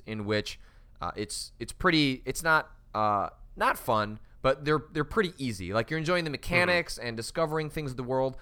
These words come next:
Speaker 1: but you're not being challenged too much. Uh, and then at some point, the game says, "Look, we're leaving all those other people behind. We, you, you c-, come along with us on this journey.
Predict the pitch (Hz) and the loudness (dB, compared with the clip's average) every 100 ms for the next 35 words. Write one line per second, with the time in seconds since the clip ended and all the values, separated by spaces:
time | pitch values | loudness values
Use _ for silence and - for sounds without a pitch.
0 | - - 131 147 180 175 165 131 - 131 | -16 -12 -4 2 4 4 2 -4 -4 -2
1 | 123 117 104 - 104 92 87 - - - | 0 -2 -6 -8 -6 -6 -8 -12 -20 -20
2 | - 98 101 101 123 139 135 - 247 - | -10 -4 -2 -2 -2 0 0 0 0 0
3 | 165 131 123 127 127 127 127 - - 117 | -2 -2 -4 -2 0 -2 -6 -10 -2 2
4 | 113 101 110 98 - - - - - - | 2 0 -2 -4 -6 -20 -20 -20 -20 -20
5 | - - - - 107 123 117 110 101 98 | -20 -20 -20 -14 -10 -8 -6 -4 -4 -4
6 | 95 - 92 80 87 - - - - - | -4 -6 -10 -12 -14 -16 -18 -20 -20 -20
7 | - - - 101 110 110 104 113 104 123 | -20 -16 -10 -6 -6 -6 -14 -10 -6 -4
8 | - - - 135 147 139 139 131 127 123 | -4 -6 -2 0 2 2 2 0 -2 -2
9 | 120 117 107 107 113 104 98 | -2 -2 -4 -4 -4 -4 -8